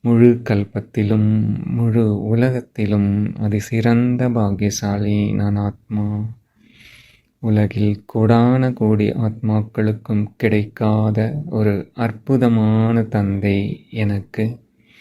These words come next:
சத்குருவாகவும் கிடைத்திருக்கின்றார். அவரின் பலவிதமான நினைவுகளின்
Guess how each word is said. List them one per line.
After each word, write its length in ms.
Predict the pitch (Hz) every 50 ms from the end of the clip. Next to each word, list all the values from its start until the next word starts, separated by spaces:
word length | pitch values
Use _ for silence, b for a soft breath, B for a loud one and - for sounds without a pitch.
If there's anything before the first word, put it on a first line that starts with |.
| B B B B B B B B B B - -
சத்குருவாகவும் 1200 | 127 117 110 104 98 - 120 117 113 120 120 131 135 123 120 110 110 110 104 104 104 104 104 104 -
கிடைத்திருக்கின்றார். 1300 | - 110 101 104 101 104 - - 104 101 107 107 - - - 113 104 107 107 104 - 110 110 107 110 110 - - _ _ _ _ _ b b b b b b b b b b b b
அவரின் 580 | - 113 110 104 107 104 107 107 104 101 101 104
பலவிதமான 1000 | - 117 110 110 120 127 131 135 131 123 123 117 113 107 104 104 107 107 113 113
நினைவுகளின் 960 | 110 107 104 101 98 98 104 107 107 107 101 104 104 104 104 101 101 92 -